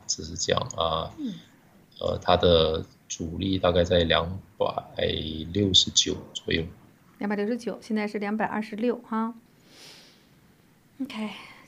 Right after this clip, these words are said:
Speaker 2: 这个是A D P的U S。好，那我们现在呢，其实我们看到今天这些股票呢，都涨了近百分之一哈，那跌呢，跌得也很小。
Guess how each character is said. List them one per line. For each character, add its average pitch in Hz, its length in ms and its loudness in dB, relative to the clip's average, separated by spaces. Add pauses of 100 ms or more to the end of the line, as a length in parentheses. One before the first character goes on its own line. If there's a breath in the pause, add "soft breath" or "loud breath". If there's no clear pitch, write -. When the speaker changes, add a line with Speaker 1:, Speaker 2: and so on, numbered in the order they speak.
Speaker 2:
这 277 140 2
个 240 100 6
是 226 160 -2
A 233 300 4
D 226 180 0
P 220 260 -2
的 208 180 2
U 208 100 6
S。 185 320 4
好， 220 240 4
那 269 120 8
我 240 140 6
们 214 100 4
现 330 220 0
在 330 160 6
呢， 247 140 8
其 277 160 2
实 285 200 6
我 214 100 4
们 190 120 2
看 240 140 2
到 226 100 4
今 254 160 2
天 254 140 4
这 254 100 2
些 226 160 2
股 220 140 -2
票 208 260 2
呢， 185 100 2
都 240 160 4
涨 247 280 2
了 180 80 -4
近 196 160 0
百 185 120 0
分 185 160 -4
之 180 140 -2
一 226 300 0
哈， 214 180 0
那 180 100 0
跌 254 280 2
呢， 233 120 4
跌 233 160 2
得 226 80 2
也 196 80 4
很 196 160 0
小。 170 560 2